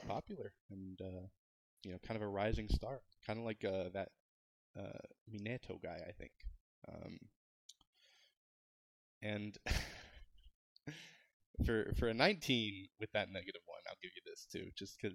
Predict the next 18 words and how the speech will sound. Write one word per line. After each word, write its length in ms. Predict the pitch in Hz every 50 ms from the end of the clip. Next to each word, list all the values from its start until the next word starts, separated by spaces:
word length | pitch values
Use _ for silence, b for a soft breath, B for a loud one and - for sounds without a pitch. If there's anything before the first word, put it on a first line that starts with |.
| 95 -
that's 160 | - 98 -
kind 240 | - - 117 107 98
of 100 | 95 87 - _ _ _ _ _ -
nutty. 360 | - 98 95 87 - 104 101 - _ _ _ _ _ _ _ _ _ _ _ _ _ _ - -
Um, 500 | - 104 104 104 98 98 98 95 95 98 - _ _ _ _ _ _ _ _ _ - -
she's 200 | - - 104 101
like, 140 | 98 - -
"Oh 80 | - 190
yeah, 280 | 208 220 233 240 170 123 95
uh, 340 | 92 107 107 107 107 - - - _ _ _ _ _ _ _ -
I 40 | 110 - - -
think, 140 | 220 254 _ - - _ _ _ _ _ _ _ _ _ _ _ _ _ _ - -
I 40 | -
think 200 | - - 285 -
she 140 | - -
was 200 | 220 180 143 - 123
on, 320 | 113 107 107 104 98 92 85
uh, 240 | 90 90 92 -